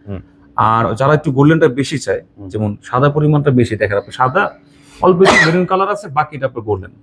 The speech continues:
Speaker 2: মানে গোল্ডেনের পরিমাণটা একটু বেশি চলা যায়, তার জন্য এগুলো ঠিক আছে।
Speaker 1: ওকে, দারুণ। এদিকে?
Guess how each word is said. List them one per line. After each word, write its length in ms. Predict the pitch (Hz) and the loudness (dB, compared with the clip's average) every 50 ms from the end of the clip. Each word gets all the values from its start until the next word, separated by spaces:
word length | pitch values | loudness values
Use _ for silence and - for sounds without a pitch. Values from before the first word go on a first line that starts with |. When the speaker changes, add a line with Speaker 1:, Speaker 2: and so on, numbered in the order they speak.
| _ _ _ _ _ _ _ _ _ _ _ _ _ _ | _ _ _ _ _ _ _ _ _ _ _ _ _ _
Speaker 2:
মানে 120 | - 127 123 | 0 2 4
গোল্ডেনের 320 | 143 165 175 190 190 180 | 6 6 6 6 4 4
পরিমাণটা 340 | 208 214 214 202 196 175 170 | 4 4 4 4 4 2 2
একটু 120 | 156 165 | 0 0
বেশি 260 | 135 151 160 - 180 | 0 0 0 -2 -2
চলা 160 | 160 196 202 202 | -2 0 0 0
যায়, 120 | 214 208 | 0 0
তার 160 | 190 180 160 | 0 -2 -2
জন্য 160 | 151 143 123 | -2 -4 -4
এগুলো 180 | 107 98 98 95 | -4 -6 -8 -10
ঠিক 180 | 90 - - - | -12 -12 -18 -16
আছে। 140 | - 104 101 | -12 -12 -12
Speaker 1:
ওকে, 160 | 95 - 101 | -10 -10 -6
দারুণ। 320 | 92 107 110 113 104 90 | 0 0 0 2 0 -2
এদিকে? 360 | 92 107 123 123 107 87 73 | -2 0 0 0 0 0 -2